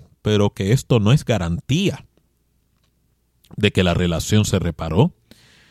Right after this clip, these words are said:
que esto no es garantía de que ya lo peor ya pasó, y,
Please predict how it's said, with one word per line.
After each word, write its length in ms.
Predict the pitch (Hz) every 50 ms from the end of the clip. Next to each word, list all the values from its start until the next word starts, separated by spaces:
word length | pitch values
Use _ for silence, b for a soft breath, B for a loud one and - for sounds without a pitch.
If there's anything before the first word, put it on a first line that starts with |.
| b b b b -
que 140 | - 95
esto 260 | 90 - - - 113 107
no 160 | 104 101 104
es 180 | 110 113 98
garantía 920 | 104 113 101 92 87 87 87 - - - 113 160 202 196 147 80 - - _ _ _ _ _ _ _ _ _ _ _ _ - -
de 100 | - -
que 240 | - 95 87 87
ya 460 | 87 92 98 101 107 104 95 90 - - - - -
lo 220 | 107 104 101 95
peor 580 | - - 92 87 87 92 98 107 110 110 - _ _ _ _ -
ya 200 | 95 92 92 85
pasó, 440 | - 120 143 - - 110 107 165 - _ _ _ _ _ _ _ _ _ _ _ _
y, 320 | - 104 107 107 107 113